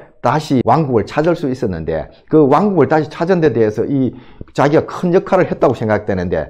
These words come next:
자기 요청을 거부하는 데 대해서 굉장히 실망을 했지 않나, 그런 생각이 들고, 앞으로 이것이 나폴리에는 엄청난 불행을 초래합니다. 교황이 친프랑스 정책으로 돌아섬으로써 엄청난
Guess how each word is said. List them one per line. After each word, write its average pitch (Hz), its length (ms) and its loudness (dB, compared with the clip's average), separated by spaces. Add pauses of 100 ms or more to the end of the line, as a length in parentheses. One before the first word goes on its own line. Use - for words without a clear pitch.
(180)
자기 123 260 0
요청을 120 480 0
거부하는 104 500 -4
데 92 120 -4
대해서 82 260 -8
굉장히 92 400 -6
실망을 143 500 -8
했지 95 220 -8
않나, 73 360 -10 (220)
그런 113 200 -2
생각이 92 340 -8
들고, 90 440 -6 (500)
앞으로 190 460 2
이것이 139 720 2 (140)
나폴리에는 92 720 -4
엄청난 131 600 -8
불행을 165 460 -6
초래합니다. - 920 -12 (340)
교황이 120 420 -2
친프랑스 165 720 -6
정책으로 90 560 -8
돌아섬으로써 98 880 -8 (220)
엄청난 117 680 -8